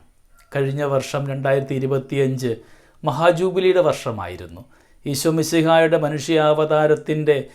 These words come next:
രണ്ടായിരത്തി ഇരുപത്തിയഞ്ചാമത്തെ തിരുപ്പിറവിക്ക് നാമൊക്കെ സാക്ഷികളുമായി ചരിത്രത്തിൻ്റെ ഭാഗവുമൊക്കെ ആയിട്ടുണ്ട്. ഈ പുതുവർഷം ഏറെ നന്മയുടെ വർഷമാകുവാനായിട്ട് നമ്മളെ ഓരോരുത്തരെയും യോഗ്യരാക്കണമേ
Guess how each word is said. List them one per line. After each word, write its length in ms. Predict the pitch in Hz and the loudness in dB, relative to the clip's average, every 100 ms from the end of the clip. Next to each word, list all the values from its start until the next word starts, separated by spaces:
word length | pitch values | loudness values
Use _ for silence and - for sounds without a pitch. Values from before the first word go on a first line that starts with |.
| - _ | -20 _
രണ്ടായിരത്തി 580 | 135 151 147 156 156 - | -4 2 4 4 4 -2
ഇരുപത്തിയഞ്ചാമത്തെ 880 | 151 156 156 151 151 147 147 147 151 | 0 0 2 2 2 2 0 0 -4
തിരുപ്പിറവിക്ക് 760 | 151 139 143 143 151 147 143 147 | -4 -4 -4 0 2 2 -2 -6
നാമൊക്കെ 380 | 139 143 139 143 | -6 -6 -6 -6
സാക്ഷികളുമായി 1000 | 139 156 151 - 156 151 139 127 123 120 123 - - - | -4 -6 -6 -6 -2 0 0 0 0 -2 -6 -14 -20 -6
ചരിത്രത്തിൻ്റെ 560 | 143 143 165 - 165 170 | -4 0 -2 0 0 0
ഭാഗവുമൊക്കെ 640 | 135 139 170 190 175 - 147 120 | 2 0 2 2 0 -2 0 0
ആയിട്ടുണ്ട്. 500 | 107 101 87 80 - - _ - | -2 -8 -12 -12 -16 -20 _ -12
ഈ 60 | 185 | -4
പുതുവർഷം 640 | 208 214 214 180 - 120 - - - - | 0 4 6 4 2 -4 -6 -20 -20 0
ഏറെ 280 | 165 190 202 202 | 4 6 4 0
നന്മയുടെ 440 | 185 190 196 185 | -2 -2 0 2
വർഷമാകുവാനായിട്ട് 1300 | 165 - 156 143 135 131 135 131 127 127 127 127 123 107 - - - | 0 0 -2 0 0 0 2 4 2 0 0 -2 -4 -10 -12 -20 -14
നമ്മളെ 220 | 143 151 160 | -4 2 4
ഓരോരുത്തരെയും 720 | 156 160 165 165 170 160 160 | 6 4 4 2 2 2 2
യോഗ്യരാക്കണമേ 1040 | 151 151 151 160 151 143 139 147 143 139 | 2 2 2 2 4 2 0 -6 -4 -4